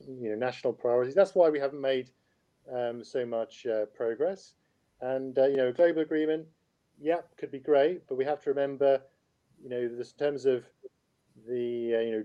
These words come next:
the sort of legal jurisdiction, the rule of law, it isn't really at the global level, it's at the national level. Um, so it's all very well, even if there were a global agreement,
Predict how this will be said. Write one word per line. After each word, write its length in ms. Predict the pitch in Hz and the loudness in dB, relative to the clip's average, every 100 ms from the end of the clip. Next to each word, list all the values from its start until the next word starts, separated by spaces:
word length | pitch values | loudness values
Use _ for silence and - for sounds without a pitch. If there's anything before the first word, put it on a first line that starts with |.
| 107 | -8
the 160 | 127 113 | -8 -6
sort 160 | - 113 | -4 -6
of 120 | 113 | -2
legal 480 | 123 143 127 131 123 | 2 2 6 6 6
jurisdiction, 1000 | 135 123 120 - 143 - - 135 131 | 4 2 0 2 0 0 0 2 2
the 80 | 123 | -4
rule 320 | 113 127 123 | 0 2 4
of 120 | 120 113 | 2 2
law, 320 | 131 175 185 _ _ | 4 4 2 _ _
it 100 | 131 | 0
isn't 280 | 180 185 131 | 2 2 2
really 300 | 131 147 127 | 4 4 4
at 80 | 110 | -2
the 60 | 107 | -6
global 400 | 131 131 127 104 | -2 -2 -2 -4
level, 300 | 101 104 151 | -6 -6 -6
it's 100 | 156 | -8
at 80 | |
the 60 | 147 | -8
national 460 | 160 151 - 107 98 | -8 -8 -10 -14 -10
level. 340 | 95 90 90 - _ _ _ - | -8 -8 -10 -14 _ _ _ -6
Um, 220 | 117 120 | -4 -4
so 180 | - 131 | 0 2
it's 140 | 127 | 2
all 120 | 190 156 | 2 4
very 180 | 147 135 | 4 4
well, 400 | 139 143 139 135 _ - | 4 2 0 -8 _ -14
even 200 | 135 135 | -10 -10
if 140 | 127 | -10
there 120 | 123 | -8
were 280 | 127 165 170 | -4 0 0
a 40 | 120 | -2
global 340 | 110 104 101 | -6 -8 -10
agreement, 480 | 101 104 104 135 | -12 -12 -10 -10